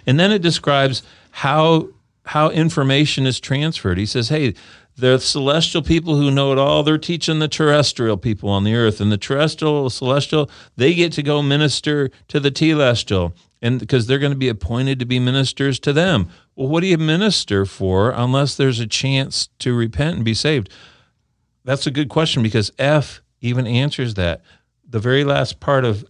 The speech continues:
seven F says, "These who are appointed to minister for them or who are appointed to be ministering spirits for them, for they shall be heirs of salvation." Isn't that,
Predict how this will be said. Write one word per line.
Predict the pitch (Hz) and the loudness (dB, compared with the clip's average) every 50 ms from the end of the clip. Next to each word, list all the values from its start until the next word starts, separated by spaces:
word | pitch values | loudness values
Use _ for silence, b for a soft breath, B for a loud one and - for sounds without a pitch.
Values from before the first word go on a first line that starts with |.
| _ | _
seven | - - - 123 120 123 123 127 127 - | -12 -8 -4 -2 -2 0 0 -2 -2 -2
F | - 120 120 101 95 - - | -2 -2 -2 -2 -2 -4 -8
says, | - - - 107 101 - - b b b b _ _ _ _ _ _ _ _ _ _ _ _ - | -10 -6 -4 -4 -4 -4 -8 b b b b _ _ _ _ _ _ _ _ _ _ _ _ -4
"These | 107 110 117 110 - | -2 -2 0 0 0
who | - 120 | 0 2
are | 110 101 | 2 2
appointed | 95 - - 120 120 131 139 139 131 - - _ _ - | 2 0 -2 0 0 2 0 0 -2 -4 -10 _ _ -4
to | - 107 | -2 0
minister | 101 107 120 135 131 - - 147 135 | 0 2 0 0 -2 -4 -4 -6 -6
for | - 135 117 | -4 -4 -2
them | 117 113 113 110 113 120 - _ _ _ _ _ _ _ - | -2 0 0 0 -2 -4 -6 _ _ _ _ _ _ _ -2
or | 101 98 98 | 0 2 2
who | 90 95 98 101 101 - | 2 2 2 2 0 0
are | - 101 95 92 | -2 -2 0 0
appointed | 87 85 - - 131 131 156 151 - 123 98 98 101 104 _ _ _ _ - | 0 -2 -4 -2 -2 0 0 0 0 0 0 -2 -2 -6 _ _ _ _ -16
to | - 101 | -8 -4
be | 101 104 | -2 0
ministering | 98 98 98 101 101 98 - - 101 98 104 98 98 | 0 2 0 0 0 -2 -4 -4 -4 -2 -2 -2 -2
spirits | 98 - - - 104 101 101 - | -4 -6 -6 -4 -2 -2 -2 -4
for | - - 101 98 | -6 -6 -4 -4
them, | 104 107 101 98 98 - _ _ _ _ _ _ _ _ _ _ | -2 -2 -2 -4 -6 -8 _ _ _ _ _ _ _ _ _ _
for | _ - - 101 98 98 | _ -4 0 0 2 2
they | 95 92 104 104 113 131 147 143 | 2 2 2 2 2 2 2 0
shall | - - - 113 107 104 104 104 | 0 -2 -2 -2 -2 0 -2 -2
be | 101 101 98 98 107 - - | -2 -2 -2 -2 -2 -4 -4
heirs | 104 98 98 101 104 107 110 120 117 - - | 0 0 2 4 4 4 2 2 0 -4 -4
of | - 113 110 101 | -4 -4 -4 -4
salvation." | - - 110 101 101 95 98 101 98 95 90 - 92 90 85 80 - _ _ _ _ _ _ _ _ - | -4 -2 -2 -2 -2 -2 -2 -2 -4 -4 -6 -6 -6 -6 -6 -8 -10 _ _ _ _ _ _ _ _ -6
Isn't | 120 131 | -2 0
that, | 156 160 139 - - | 2 2 0 0 -4